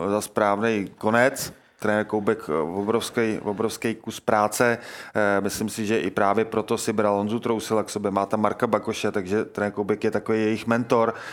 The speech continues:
a obrovskou práci odvádějí i, i, i, i asistenti.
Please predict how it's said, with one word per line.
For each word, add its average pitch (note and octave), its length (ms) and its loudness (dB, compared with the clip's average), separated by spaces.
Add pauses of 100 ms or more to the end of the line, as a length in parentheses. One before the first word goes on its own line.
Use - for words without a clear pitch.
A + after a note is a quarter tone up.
(160)
a G#2 100 2
obrovskou G#2+ 500 0
práci G#2 340 2
odvádějí G2 520 0
i, G#2 180 -2 (300)
i, G#2+ 400 0
i, G2 360 0 (140)
i G2 140 -2
asistenti. A#2+ 720 0